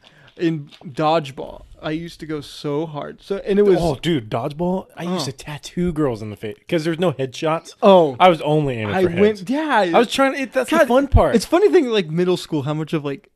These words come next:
Speaker 1: you think back and you're like, "I was a little dick."
Speaker 2: Dude, I'm like, "Who's aiming for their feet or chest? I'm going right for your nose."
Speaker 1: Yeah, that's what they
Speaker 2: I'm
Speaker 1: changed
Speaker 2: trying
Speaker 1: it.
Speaker 2: to
Speaker 1: They
Speaker 2: break
Speaker 1: changed
Speaker 2: it.
Speaker 1: it to feet, and I was
Speaker 2: We
Speaker 1: like,
Speaker 2: played with volleyballs.
Speaker 1: "Nah."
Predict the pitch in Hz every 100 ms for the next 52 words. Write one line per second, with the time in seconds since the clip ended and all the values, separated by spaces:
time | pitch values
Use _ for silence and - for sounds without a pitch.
0 | _ - 156 - 156 143 143 143 160 151
1 | 147 - 143 151 147 - - - - _
2 | _ - 175 175 110 - _ _ - 170
3 | 190 - 240 262 180 185 196 175 147 120
4 | - 160 190 123 107 - 175 151 139 180
5 | 175 208 196 156 185 190 - 202 175 160
6 | 175 147 90 202 214 165 170 208 208 185
7 | 208 190 220 262 220 151 135 202 190 190
8 | - - 190 165 156 151 262 - 392 226
9 | 139 190 262 156 170 165 131